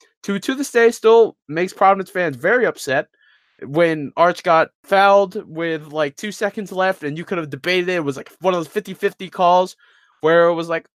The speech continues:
"Ooh, like, I don't know about that. I don't know if you can call it there. It wasn't really egregious. Didn't really look like a foul."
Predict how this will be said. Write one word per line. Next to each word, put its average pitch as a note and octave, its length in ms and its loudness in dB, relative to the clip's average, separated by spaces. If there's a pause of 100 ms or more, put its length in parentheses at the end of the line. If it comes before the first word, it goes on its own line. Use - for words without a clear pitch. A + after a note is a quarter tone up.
(140)
"Ooh, A#3+ 600 0
like, F3+ 200 -4
I G#3+ 80 2
don't A3 140 -2
know G#3+ 80 0
about G3 300 0
that. G3+ 420 0
I E3 100 0
don't E3+ 140 -6
know F3 80 -4
if E3+ 120 -6
you D3 60 -18
can C3+ 100 -18
call F#3+ 260 -2
it F#3 120 -8
there. F#3 200 -2
It E3+ 40 0
wasn't E3+ 200 -8
really D3+ 180 -4
egregious. G3 600 -6 (340)
Didn't G3 180 0
really F#3+ 200 -6
look F#3 200 -6
like G3 140 -4
a F3+ 60 -8
foul." F3+ 460 2